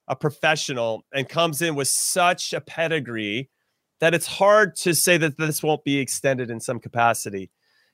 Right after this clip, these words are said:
Now, they got Sa-, Southampton and Watford over the next, you know, four or five days, or the twenty-eighth is Southampton away, Watford away on New Year's. And then they're gonna have a few days rest before they have that first Chelsea game.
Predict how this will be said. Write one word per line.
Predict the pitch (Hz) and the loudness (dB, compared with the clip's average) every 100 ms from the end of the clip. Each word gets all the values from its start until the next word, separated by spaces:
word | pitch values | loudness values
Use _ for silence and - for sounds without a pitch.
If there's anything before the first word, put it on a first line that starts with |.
| - | -6
Now, | 147 156 | 0 0
they | 156 | 0
got | 156 170 175 | 0 0 0
Sa-, | - 185 156 | 0 0 0
Southampton | - 180 202 208 196 | 0 2 2 2 0
and | 160 | 0
Watford | 156 151 139 127 | 0 0 -2 -8
over | 120 | -6
the | 123 | -4
next, | 123 117 - _ _ _ | -4 -6 -12 _ _ _
you | 135 | -8
know, | 123 | -8
four | - 135 | -6 -2
or | 127 | 0
five | 135 123 110 | 2 0 0
days, | 113 113 110 | -2 -2 -4
or | 113 | -10
the | |
twenty-eighth | 107 143 135 127 127 - | -8 -4 0 0 -2 -6
is | 127 127 113 | -8 -6 -4
Southampton | 135 120 135 131 143 | -2 -2 0 0 0
away, | 135 123 117 123 | 0 2 2 2
Watford | 127 127 - 123 | 2 2 0 -2
away | 120 117 120 | 2 2 2
on | 117 120 113 | 0 -2 -4
New | 113 120 127 | -6 -4 -2
Year's. | 110 107 104 - _ _ _ - | 0 0 -2 -8 _ _ _ -6
And | 127 147 | -2 0
then | 151 | 0
they're | 151 156 | 0 0
gonna | 156 | 2
have | 147 | 0
a | |
few | - 185 | 0 -2
days | 185 160 131 | 0 -2 0
rest | 143 127 | -4 -4
before | 131 139 | -8 -4
they | 123 | -2
have | 117 120 | 0 0
that | 117 | -2
first | 127 110 | -4 -8
Chelsea | - 117 - 107 | -2 -2 -2 -8
game. | 98 95 | -6 -8